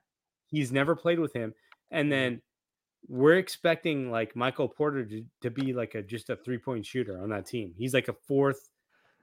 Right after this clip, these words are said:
Speaker 1: like, player when it comes to offense. Y-, it, everything goes through Jokic. They, they win with Jokic,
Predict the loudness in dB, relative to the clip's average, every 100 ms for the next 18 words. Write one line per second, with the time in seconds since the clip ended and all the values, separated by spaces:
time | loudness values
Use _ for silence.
0 | -4 0 0 -4 -4 0 2 0 -4 -6
1 | -4 -2 0 -2 2 4 4 2 -8 _
2 | _ _ _ _ _ -16 -14 -10 -8 -8
3 | 2 6 6 6 6 8 8 8 4 4
4 | 4 4 -4 -10 2 6 6 4 4 4
5 | 4 2 4 2 -2 -4 -2 0 0 0
6 | 0 -4